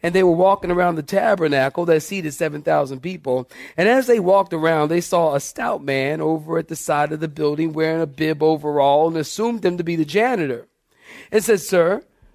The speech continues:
would you be so kind as to show us the power plant of this beautiful structure? We would like to see where the heating comes from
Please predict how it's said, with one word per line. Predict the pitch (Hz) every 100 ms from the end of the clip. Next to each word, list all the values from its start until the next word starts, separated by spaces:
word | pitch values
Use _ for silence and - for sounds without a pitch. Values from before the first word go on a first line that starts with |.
| -
would | 226 262
you |
be | 277
so | 226 185
kind | 160 147 151
as |
to | 143
show | 135 156 151
us | 139
the | 120
power | - 131 139 151
plant | - 147 147 143
of | 131
this | 143
beautiful | 120 139 147 139
structure? | 135 - 131 - - 160 170 _ _ _ -
We | 208
would | 175
like | 170 180
to | 147
see | - 190 170
where | 156
the | 143
heating | 123 165 165 135
comes | 139 127
from | - 131 120 127